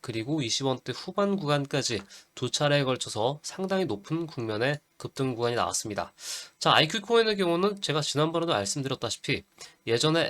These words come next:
에브리피디아라는 이름에서 아이큐로 이름이 바뀌었다 말씀드렸고, 아이큐로 리브랜딩을 한 지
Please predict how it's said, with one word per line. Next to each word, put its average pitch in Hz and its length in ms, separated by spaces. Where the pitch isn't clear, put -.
에브리피디아라는 180 1200
이름에서 127 680
아이큐로 120 640
이름이 120 340
바뀌었다 160 460
말씀드렸고, 107 720
아이큐로 170 680
리브랜딩을 156 720
한 196 240
지 160 260